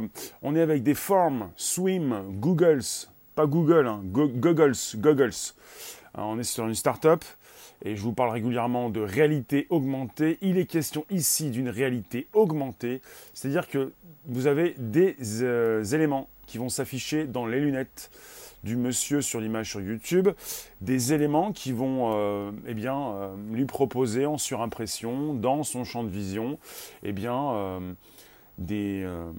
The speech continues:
des informations qui vont certainement l'aider à y voir plus clair, comme, euh, le nombre de longueurs que peut donc effectuer le nageur, le nombre de calories dépensées.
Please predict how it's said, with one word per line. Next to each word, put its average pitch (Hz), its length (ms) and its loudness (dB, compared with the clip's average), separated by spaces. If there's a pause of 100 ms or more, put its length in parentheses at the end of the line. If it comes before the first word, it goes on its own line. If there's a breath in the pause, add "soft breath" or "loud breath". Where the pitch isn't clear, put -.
(120)
des 101 200 -6
informations 127 720 -4 (340)
qui - 140 -12
vont 120 260 -6 (140)
certainement 117 540 -6
l'aider 123 500 -2 (480 soft breath)
à 110 100 -4
y 117 80 -2
voir 120 180 2
plus 120 160 -8
clair, 87 380 -8 (120)
comme, 95 300 -8
euh, 80 340 -10
le 92 60 -6
nombre 110 320 -2
de 95 80 -4
longueurs 104 760 -2 (180)
que 95 100 -12
peut 98 220 -8
donc 101 200 -8 (100)
effectuer 117 760 -4
le 113 220 -2
nageur, 110 680 -2 (360 loud breath)
le 123 120 -2
nombre 135 360 2
de 107 160 -2
calories 117 560 0
dépensées. 104 800 -4